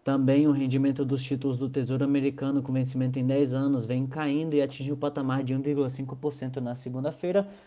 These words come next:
com menor em três meses. Na Europa, dados oficiais confirmaram que a inflação final anual da Alemanha foi de dois vírgula quatro por cento em maio, enquanto a da França ficou em um vírgula oito por cento.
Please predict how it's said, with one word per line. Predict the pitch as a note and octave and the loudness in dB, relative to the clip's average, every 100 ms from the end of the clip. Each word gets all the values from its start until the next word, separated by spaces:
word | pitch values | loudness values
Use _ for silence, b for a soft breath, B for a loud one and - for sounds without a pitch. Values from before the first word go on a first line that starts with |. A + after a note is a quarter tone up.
| B | B
com | E3 | -6
menor | F3+ E3+ C#3+ D3 - - | -2 0 0 -2 -4 -8
em | C#3+ | -8
três | C3 C#3 C3+ | -4 -4 -2
meses. | A#2+ A2 G2 - - B B B B | -4 -4 -8 -12 -18 B B B B
Na | C#3 | 2
Europa, | D3+ D3+ D#3 D3+ | 4 6 6 4
dados | C#3 C#3+ C#3 | 2 2 2
oficiais | C#3 - D#3 D3 | -2 0 2 2
confirmaram | B2 D#3 D3 E3 D3 D3 D#3 | 0 -8 -6 -4 0 2 2
que | C#3 D3 | 0 -6
a | |
inflação | C#3+ D3 C3+ C#3+ C#3 | -2 -2 -2 -6 -6
final | D#3+ D3+ C#3+ D3 | -4 0 0 0
anual | D3+ C3+ C3+ | 0 0 0
da | C3 | 0
Alemanha | C3 D3 C#3+ C#3 D3 | 0 0 0 0 -2
foi | C#3 C#3 C3+ | -2 -4 -4
de | C3+ | -4
dois | B2+ C3 | -4 -2
vírgula | C#3 C#3 | -2 -2
quatro | C3 B2+ C3 | -2 -4 -4
por | - C3+ | -8 -8
cento | - C#3+ C#3+ D3+ B B | -4 -4 -4 -10 B B
em | C#3 D#3+ | -2 0
maio, | D3+ C#3+ E3 E3 B - | 2 2 0 -2 B -4
enquanto | D3 D3+ D3+ D3+ | -4 -2 -2 -2
a | D3 | -2
da | D3+ | -2
França | D3+ D3 C#3+ C3+ | -4 -4 -4 -4
ficou | C3 C3+ C3+ C3+ | -8 -6 -4 -2
em | C3 | -2
um | C3+ | -2
vírgula | C#3+ D3 D#3 D3 | -2 -2 0 0
oito | A#2 A#2+ B2 | 0 -4 -6
por | C#3+ C3+ | -6 -6
cento. | B2 G#2+ G2 | -6 -8 -10